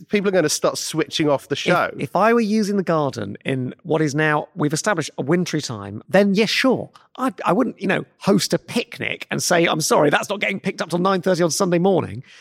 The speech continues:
Speaker 1: A
Speaker 2: Um,
Speaker 1: full week shits?
Speaker 2: Yeah.
Speaker 1: Like twenty shits or something?
Speaker 2: Sometimes more. Sometimes more. And I try and do, my fun thing
Speaker 1: Ha-,
Speaker 2: is
Speaker 1: hang on, oh, this, this now depends on how big your garden is. Are we
Speaker 2: No.
Speaker 1: talking more or less than an acre?
Speaker 2: Oh, way less. I live in London. Way less.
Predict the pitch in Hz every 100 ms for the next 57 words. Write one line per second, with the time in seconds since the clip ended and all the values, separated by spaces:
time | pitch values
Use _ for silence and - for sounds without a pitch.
0 | - - - 175 185 - 294 277 254 277
1 | 240 - - 302 - - - - - -
2 | _ _ _ - 151 247 180 - 269 -
3 | - 220 220 233 - 233 208 208 - 247
4 | - - - 113 107 - - 80 - 202
5 | 180 170 139 170 - - _ _ _ -
6 | 135 123 127 120 - - - - 165 180
7 | - 226 220 196 190 175 175 214 202 202
8 | 196 226 208 226 202 214 220 185 190 226
9 | - 185 208 208 190 170 185 156 147 147
10 | 139 127 131 135 123 113 95 95 - -
11 | 170 156 180 185 - 156 165 170 165 143
12 | 143 143 127 - 131 120 113 113 - 80
13 | - _ - 175 - - 160 311 359 285
14 | 269 359 427 370 403 440 392 - 143 147
15 | 330 370 240 143 - - -